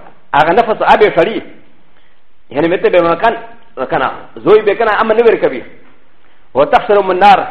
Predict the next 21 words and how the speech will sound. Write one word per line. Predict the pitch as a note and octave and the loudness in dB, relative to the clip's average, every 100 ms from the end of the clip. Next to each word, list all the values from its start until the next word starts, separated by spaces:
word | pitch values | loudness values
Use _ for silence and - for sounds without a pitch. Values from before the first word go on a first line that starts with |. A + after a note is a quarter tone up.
| - - - - | -12 -20 -20 -6
ير | B2 A3+ G#3+ | 2 4 4
به | F#3 | 2
کټوي. | E3+ E3 F#3+ G3 - - - - - - - - - | 0 -2 -2 -6 -12 -16 -20 -20 -20 -20 -20 -20 -4
مال | C3+ F#3+ | 2 2
کرات | F#3+ A3 G#3 G3+ | 2 2 2 2
والخنازير | F3 E3+ D#3+ D3 F3+ - | 0 0 -2 -2 -4 0
سرا | D#3+ F3+ | 0 2
دي | E3 | 0
بزګونه، | C#3+ C3+ D#3+ F3+ E3+ | -6 -4 -2 0 -2
خندرونه | D3+ B2+ D3 F3 A3+ | -2 -2 0 0 0
کنه. | C4 - - - - | -4 -6 -12 -20 -8
ير | B2 G3 | 0 2
به | F#3+ D3 | 2 0
پسوي | C#3+ F#3 F3+ | -4 -4 -2
کنه، | A3 A#3+ | -4 -4
خندرو | - D#3+ F3+ F3+ | -4 -2 -2 -2
بزګون | D#3+ D#3 F#3+ | -2 -4 -2
به | - | 0
سرا | E3 G#3+ | 2 2
وي. | D4 - - - - - | 0 -12 -20 -20 -20 -18
کنه. | - | -16